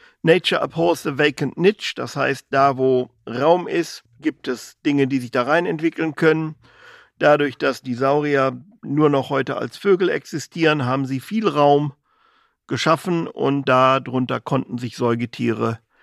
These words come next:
recht gut entwickeln und irgendwann sind dann aus diesen Säugetieren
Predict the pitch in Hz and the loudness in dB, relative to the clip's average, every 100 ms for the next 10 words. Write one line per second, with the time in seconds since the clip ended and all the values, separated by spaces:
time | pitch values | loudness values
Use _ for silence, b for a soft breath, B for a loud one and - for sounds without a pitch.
0 | _ - 117 120 - - 131 - 127 123 | _ -6 -4 -4 -6 -8 -8 -4 -4 2
1 | 180 214 190 175 156 135 135 - b b | 2 4 0 0 -2 -2 -2 -6 b b
2 | b b b _ - 143 139 139 131 127 | b b b _ 2 2 2 0 0 0
3 | 127 131 - - 127 123 123 107 113 - | -4 -8 -16 -8 -6 -2 -4 -4 -10 -8
4 | 120 120 117 113 110 - 113 107 110 | -6 -4 -2 -2 -4 -6 -4 -2 -4